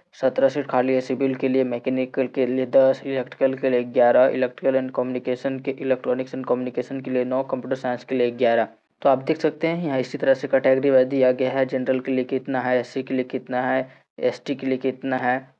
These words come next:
उसको इकोनॉमिकली वीकर सेक्शन के लिए कितना है।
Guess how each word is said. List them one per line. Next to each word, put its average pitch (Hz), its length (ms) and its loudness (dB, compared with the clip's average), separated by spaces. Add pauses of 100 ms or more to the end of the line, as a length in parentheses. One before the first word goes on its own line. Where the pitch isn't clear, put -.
उसको 135 280 2
इकोनॉमिकली 135 800 0
वीकर 135 280 2
सेक्शन 131 360 -6
के 135 140 -6
लिए 131 140 -2
कितना 131 380 -4
है। 135 220 -2